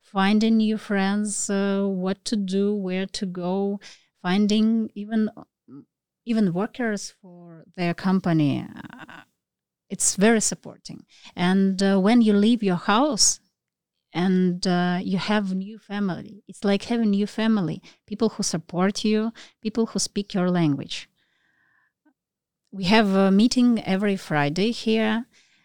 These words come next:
and now, um, Julia and, uh, Kirill, they are heads of, uh, this community. They build, um, co-working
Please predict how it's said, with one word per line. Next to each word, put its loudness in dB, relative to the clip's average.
and 2
now, 2
um, 0
Julia 0
and, 0
uh, 0
Kirill, 0
they -2
are 0
heads 0
of, -6
uh, -14
this -20
community. -2
They 0
build, 0
um, -4
co-working -2